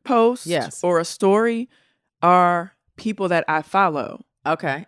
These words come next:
Speaker 2: Okay, I like that.
Speaker 1: But so I've had, so now I've had to restrict my access
Speaker 2: Yeah.
Speaker 1: to the public, right? Or the
Speaker 2: Mm-hmm.
Speaker 1: public's access to me because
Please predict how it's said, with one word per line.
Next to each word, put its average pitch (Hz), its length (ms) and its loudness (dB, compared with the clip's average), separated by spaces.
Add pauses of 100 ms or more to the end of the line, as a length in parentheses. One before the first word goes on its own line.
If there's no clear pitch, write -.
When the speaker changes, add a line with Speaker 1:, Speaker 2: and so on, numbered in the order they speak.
Speaker 2:
Okay, - 180 0
I 180 60 4
like 170 220 -2
that. 160 260 -6 (680)
Speaker 1:
But 240 300 0 (440)
so 233 600 0 (720)
I've 330 240 0
had, 311 320 -2
so - 200 -4
now 269 360 2
I've 262 200 -2
had 220 200 -6
to 190 160 -4
restrict 196 720 -4 (200)
my 196 180 0
access 190 880 -4 (240)
Speaker 2:
Yeah. 135 220 -8 (200)
Speaker 1:
to 214 200 0
the 208 100 2
public, 170 640 -4 (180)
right? 180 240 0
Or 170 100 0
the 156 60 -2
Speaker 2:
Mm-hmm. - 120 -6
Speaker 1:
public's 175 240 -2
access 170 680 -6
to - 180 -10
me 170 500 -4
because 208 560 0